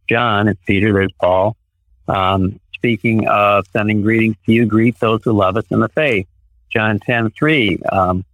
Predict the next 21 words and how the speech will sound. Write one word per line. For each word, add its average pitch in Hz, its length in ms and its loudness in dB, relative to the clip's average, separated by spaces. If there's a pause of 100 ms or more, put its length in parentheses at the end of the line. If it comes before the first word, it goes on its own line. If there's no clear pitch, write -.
(160)
calls 113 360 0
his 113 140 0
sheep - 300 -2
by 113 200 0
name. 113 380 2
Easter 120 320 0
three, 139 300 -2
Good 104 240 0
Shepherd 117 420 -2
Sunday, 120 320 0
Pentecost 113 580 -2
Tuesday. 107 380 0 (440)
This 110 260 0
concept 120 600 -4
of 101 240 0 (180)
peace 123 300 2 (800)
still 175 280 2
remaining 143 480 2
in 101 100 0
the 92 60 -6
church. - 480 -4